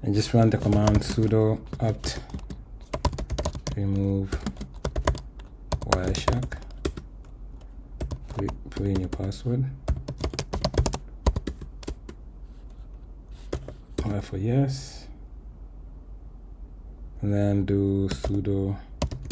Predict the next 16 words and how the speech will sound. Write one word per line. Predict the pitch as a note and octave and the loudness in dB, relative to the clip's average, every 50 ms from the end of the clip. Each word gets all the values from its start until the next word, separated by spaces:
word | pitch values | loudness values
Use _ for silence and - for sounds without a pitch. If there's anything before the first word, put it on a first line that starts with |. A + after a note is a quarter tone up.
| - - - - - - - - - - - - - - - - - - - | -6 -6 -8 -10 -10 -10 -12 -16 -16 -16 -16 -14 -14 -10 -8 -8 -8 -4 0
apt | A2 G#2+ G2+ - - - - - - - - - - - - - - - - - - - - - - - - - - - - | 0 0 0 0 -2 -2 -2 -2 -4 -4 -6 -6 -6 -8 -10 -6 -4 -2 -2 0 0 -2 -2 -4 -6 -6 -8 -10 -12 -6 0
auto | G#2+ G#2 G#2 G2+ G2 F#2+ | 2 2 4 4 4 4
remove. | F#2+ F#2+ F#2+ F#2+ G2+ A2 A#2 A#2+ A#2 A#2 A#2+ B2+ - - - - - - - - - - - - - - - - - - - - - - - - - - - - - - - - - - - - - - - - - - - - - - - - - - - | 4 4 4 4 4 4 4 4 2 2 0 -2 -2 -4 -6 -8 -10 -14 -16 -8 -6 -4 -4 -4 -6 -10 -12 -12 -14 -14 -14 -16 -16 -16 -16 -16 -16 -16 -14 -14 -14 -14 -12 -12 -12 -12 -12 -12 -12 -14 -14 -14 -14 -16 -16 -14 -10 -10 -10 -10 -10 -4 0
That | - - - | 0 0 0
should | - - - A2 - - | -2 -2 -4 -4 -4 -2
clean | - - G#2 G2+ G2+ | 0 4 4 6 6
up | G2+ G2+ - - - - - - - - - - - - - - - - - - - - - - - - - - - - - - - | 6 4 2 0 -4 -10 -12 -12 -12 -12 -12 -14 -16 -16 -16 -16 -16 -16 -16 -16 -16 -14 -14 -14 -14 -14 -14 -14 -14 -16 -12 -6 -4
the | - G2+ | -4 -2
files. | - - - G2+ F#2+ F#2+ F#2+ F#2+ F#2+ F#2+ - - - - - - - - - - - - - - - - - - - - - - - - - - - - - - - - - - - - - - - - - - - - - - - - - - - - - - - - - - - - - - - - - - - - - - - - - - - - - - - - - - | -2 0 0 2 4 4 4 2 2 0 -4 -8 -8 -10 -12 -14 -16 -16 -16 -16 -16 -14 -14 -14 -14 -14 -14 -14 -14 -16 -16 -14 -14 -14 -14 -16 -16 -16 -16 -16 -14 -14 -14 -14 -14 -14 -14 -14 -14 -16 -16 -16 -16 -14 -14 -12 -12 -14 -14 -14 -14 -14 -12 -12 -12 -12 -12 -12 -12 -12 -14 -14 -14 -14 -14 -14 -14 -14 -14 -16 -14 -14 -14 -14 -14 -14 -12 -12 -12 -12 -6 -2
And | - G2+ G2+ | 2 4 6
now | G#2+ A2+ A2+ | 8 8 10
if | A2 A2 | 10 8
I | A2 G#2 | 8 6
check | - - - A#2+ - | 6 6 6 6 6
the | - A2 | 6 4
version, | F#2+ F#2+ G#2 G#2 G#2+ G#2 - A#2 B2 - - | 4 6 6 6 6 6 6 6 4 2 0